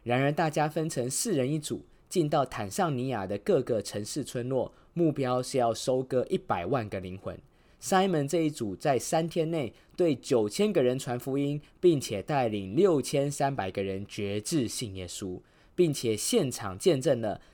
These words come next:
天生耳聋的人再次听见，哑巴开口说话，靠助行器走路的孩子可以丢掉器材跑了起来。哈利路亚！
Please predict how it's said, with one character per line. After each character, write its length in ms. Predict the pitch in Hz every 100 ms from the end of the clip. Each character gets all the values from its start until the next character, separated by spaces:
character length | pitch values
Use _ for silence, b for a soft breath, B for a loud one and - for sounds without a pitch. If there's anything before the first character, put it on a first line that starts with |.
| b
天 260 | 196 196
生 220 | 190 190 185
耳 180 | 107 101
聋 180 | 95 107
的 80 |
人 180 | 101 101
再 200 | 113 131
次 160 | - 117
听 200 | 117 107
见， 240 | 135 107 - b b
哑 260 | 113 95 85
巴 240 | 131 131
开 220 | - 123
口 180 | 120 95
说 240 | - 110
话， 300 | 107 123 95 b b b
靠 280 | 202 175 135
助 300 | - 214 147
行 240 | 143 139
器 180 | - 175
走 160 | -
路 120 | 104 147
的 100 | 117
孩 300 | - 104 120
子 260 | 143 120 -
可 100 | 127
以 140 | 123
丢 340 | - 180 175 175
掉 280 | 175 135 101
器 240 | - 139
材 200 | - 95
跑 300 | - - 101
了 100 | 95
起 160 | 160 104
来。 380 | 90 90 160 - _ b b b b b -
哈 220 | - 139
利 100 | 156
路 100 | 185
亚！ 280 | 190 117